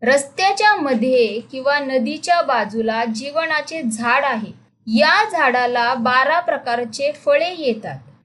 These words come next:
हे फळ दर महिन्याला फलद्रूप होतात. झाडाच्या पानांचा उपयोग रोग्यांना बरे करण्यासाठी होतो. सर्वात प्रथम हे लक्षात घ्या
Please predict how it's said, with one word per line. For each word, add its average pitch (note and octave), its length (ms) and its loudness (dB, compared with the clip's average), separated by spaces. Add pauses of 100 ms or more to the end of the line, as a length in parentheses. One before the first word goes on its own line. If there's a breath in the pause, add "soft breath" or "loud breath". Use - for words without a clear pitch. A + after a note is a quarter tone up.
(280)
हे D#4+ 400 0 (180)
फळ A#3+ 440 0 (420)
दर D#4 640 6
महिन्याला B3+ 840 -2
फलद्रूप B3 800 -4 (120)
होतात. E3 360 -8 (580)
झाडाच्या A3+ 600 2
पानांचा A#3+ 720 0
उपयोग G#3+ 720 -8 (460)
रोग्यांना E4 680 4
बरे C#4 340 2
करण्यासाठी C4 840 -4
होतो. A#3+ 340 -12 (520)
सर्वात D4+ 520 4 (120)
प्रथम C#4+ 400 -2
हे E4 440 -4
लक्षात C4 440 -2
घ्या G3+ 500 -8